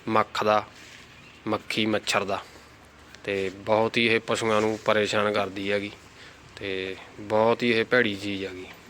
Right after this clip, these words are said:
ਤੇ ਪਸ਼ੂ ਆਰਾਮ ਨਾਲ ਟਿਕ ਕੇ ਬੈਠ ਵੀ ਨਹੀਂ ਸਕਦੇ। ਤੇ ਅੱਜ ਆਪਾਂ ਪਸ਼ੂ ਨਮਾਏ ਸੀ ਸਾਰੇ, ਤੇ ਨਮਾ ਕੇ ਆਪਾਂ ਤਾਂ ਤਕਰੀਬਨ ਇਹ ਜ਼ਿਆਦਾਤਰ ਇਹੀ ਚੀਜ਼ ਵਰਤਦੇ ਹਾਂ,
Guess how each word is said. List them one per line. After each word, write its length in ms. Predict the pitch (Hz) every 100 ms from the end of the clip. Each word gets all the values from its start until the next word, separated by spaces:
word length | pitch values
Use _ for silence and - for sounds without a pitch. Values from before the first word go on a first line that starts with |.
| - - - - - - -
ਤੇ 120 | - 104 -
ਪਸ਼ੂ 280 | 110 113
ਆਰਾਮ 260 | 113 110 107
ਨਾਲ 160 | 110 110
ਟਿਕ 200 | 110 104
ਕੇ 120 | 110
ਬੈਠ 280 | 104 101 98
ਵੀ 120 | 104
ਨਹੀਂ 100 | 104
ਸਕਦੇ। 360 | 104 101 101 95 - - - - - -
ਤੇ 140 | 110
ਅੱਜ 160 | 107 110
ਆਪਾਂ 220 | 107 110
ਪਸ਼ੂ 300 | 110 107 113
ਨਮਾਏ 360 | 110 123 107 98
ਸੀ 140 | 101
ਸਾਰੇ, 280 | 101 104 113 - - - - - - - - - -
ਤੇ 400 | 98 95 95 92 - - - - - - - - 113
ਨਮਾ 260 | 120 123
ਕੇ 140 | 113 117
ਆਪਾਂ 240 | - 123
ਤਾਂ 100 | 120
ਤਕਰੀਬਨ 600 | 117 117 120 120 120 120
ਇਹ 340 | 120 117 117 117
ਜ਼ਿਆਦਾਤਰ 440 | 110 107 113 120
ਇਹੀ 180 | 117 113
ਚੀਜ਼ 220 | 110 113
ਵਰਤਦੇ 480 | 110 104 107 107
ਹਾਂ, 60 | 107